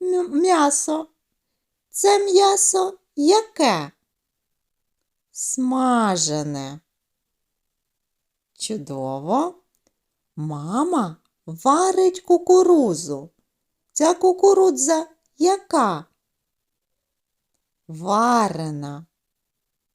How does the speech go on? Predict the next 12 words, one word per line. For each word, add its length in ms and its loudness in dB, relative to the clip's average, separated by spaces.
Мама 800 -6
коптить 800 0
крильця. 760 0
Ці 260 2
крильця 880 4
які? 840 0
Копчені. 1040 0
Приготуємо 840 -2
страву 600 -4
за 200 -2
маминим 520 -2
рецептом. 800 -4